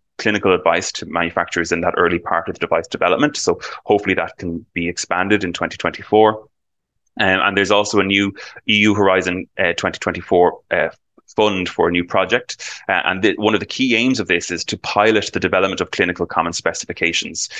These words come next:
uh, as well as, uh, giving specific guidance on and defining the state of the art for s-, for several, both medical devices and I V D devices. And I think that that project will help an awful lot in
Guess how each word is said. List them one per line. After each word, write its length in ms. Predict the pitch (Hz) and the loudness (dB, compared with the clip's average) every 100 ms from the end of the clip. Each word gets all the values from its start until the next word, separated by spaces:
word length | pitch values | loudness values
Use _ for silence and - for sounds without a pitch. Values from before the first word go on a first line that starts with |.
| - - | -10 -4
uh, 120 | 87 85 | -2 0
as 140 | 87 | 2
well 220 | 92 87 87 | 2 4 4
as, 300 | 85 - - | 2 0 0
uh, 240 | 85 82 82 - - | 0 2 0 -6 -8
giving 220 | - 87 | -4 -4
specific 460 | 85 92 - 113 101 | -4 -2 0 0 2
guidance 480 | 90 87 90 87 - - | 2 2 0 -4 -2 2
on 280 | 87 85 85 | 2 2 -2
and 120 | 87 | -4
defining 360 | 85 95 87 85 | -2 0 2 0
the 60 | |
state 280 | - - 90 | -2 -2 -2
of 60 | 85 | -2
the 120 | 85 | 2
art 220 | 90 85 | 2 0
for 140 | - 85 | -2 -2
s-, 180 | - - _ - | -2 -12 _ -4
for 240 | 85 80 | -2 -2
several, 460 | - 90 85 85 80 | 0 0 2 0 0
both 200 | 87 - | -4 -2
medical 280 | 90 - 104 | -4 -4 -2
devices 360 | 87 87 87 | 0 -2 -4
and 100 | 85 | -4
I 140 | 85 87 | -2 0
V 160 | 82 | -2
D 180 | 82 87 | -2 -2
devices. 500 | 87 - 82 76 - - - - - | 0 -2 -4 -6 -10 -12 -12 -10 -4
And 80 | |
I 40 | 123 | -2
think 240 | 110 104 | 0 0
that 220 | 101 92 - | 0 -2 -2
that 160 | 104 95 | -4 -2
project 360 | - 90 87 - | 0 2 0 0
will 120 | 85 | 0
help 260 | - 87 | 0 0
an 100 | 85 | 0
awful 300 | 85 87 - | 0 0 2
lot 200 | 87 85 - | 0 0 -4
in 280 | 85 85 80 | -8 -8 -10